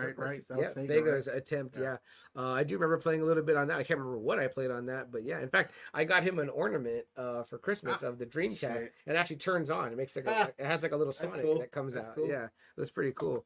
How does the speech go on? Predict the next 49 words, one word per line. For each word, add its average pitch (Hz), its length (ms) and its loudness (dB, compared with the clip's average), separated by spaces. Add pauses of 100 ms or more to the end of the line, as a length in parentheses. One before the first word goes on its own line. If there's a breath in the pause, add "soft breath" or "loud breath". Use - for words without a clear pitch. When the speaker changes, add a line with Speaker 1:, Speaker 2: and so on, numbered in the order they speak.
(480 loud breath)
Speaker 2:
Uh, 135 680 0
Joe 143 240 4
says, 139 320 -2
uh, 123 140 -2
"sixty-four 143 540 -2
dominated 139 680 2
with 127 160 -2
the 131 60 -6
multiplayer." 135 400 0
Speaker 1:
Yeah, 131 180 0
it 110 60 -4
Speaker 2:
That's 151 400 0
Speaker 1:
was, - 60 -20
it 127 40 -10
was 190 180 -4
just - 220 -8
big. - 80 0
Speaker 2:
that's 180 320 6
what 156 140 6
really, 156 280 8
I 139 80 4
think, 131 280 0
helped 147 180 2
Speaker 1:
Yeah. 110 60 0
Speaker 2:
them 135 120 2
was 135 140 0
they 135 80 0
had 131 220 0
them 123 180 -4
four 147 260 0
Speaker 1:
Yes. 131 160 0
Speaker 2:
ports, 156 380 4
Bond, 151 640 2
Speaker 1:
Yes. 123 100 -4
Speaker 2:
uh, 123 300 0
the, 120 240 -6
the 117 160 -2
GoldenEye 139 560 0
game, 139 320 -2 (380 loud breath)
uh, 127 220 -2
obviously 147 380 2
the 131 80 -4
Mario 131 440 2
game, 127 340 -4
you 123 80 -4
know. 123 240 -6 (400 loud breath)
Uh, 127 220 -4
he 135 120 -2
said, 135 280 -2